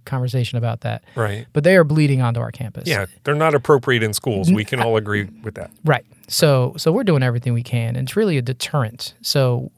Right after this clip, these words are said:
Speaker 1: this is our second school that we've been to, but we started out at Leon yesterday at nine thirty. This is a, a major initiative for, for the superintendent, for myself, for our office.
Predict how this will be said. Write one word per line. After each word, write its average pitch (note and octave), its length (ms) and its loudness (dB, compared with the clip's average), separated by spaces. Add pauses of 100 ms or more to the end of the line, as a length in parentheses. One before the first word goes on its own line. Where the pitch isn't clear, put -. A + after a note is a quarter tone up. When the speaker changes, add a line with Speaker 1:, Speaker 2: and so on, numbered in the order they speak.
(120)
Speaker 1:
this D#3+ 400 -4
is C#3+ 80 -2
our C3 80 -2
second D3 380 -4
school C3+ 300 -2
that C3 100 -4
we've B2 180 -4
been B2+ 140 -2
to, A#2+ 240 -6
but B2 80 -6
we C3+ 100 -4
started C#3 380 0
out C#3 120 0
at C#3+ 120 -8
Leon C3 300 -2
yesterday C3 340 -4
at B2 80 -4
nine A#2 240 -2
thirty. C#3 400 -2 (380)
This - 120 -14
is C3+ 60 -4
a, C3 300 -4
a C#3+ 40 -4
major C#3 540 0
initiative C3 480 -2
for, A#2+ 420 -4
for - 160 -6
the B2 100 -6
superintendent, C3 520 -2
for - 160 -6
myself, B2 420 -2
for A#2+ 160 -2
our A#2 160 2
office. A#2 460 -4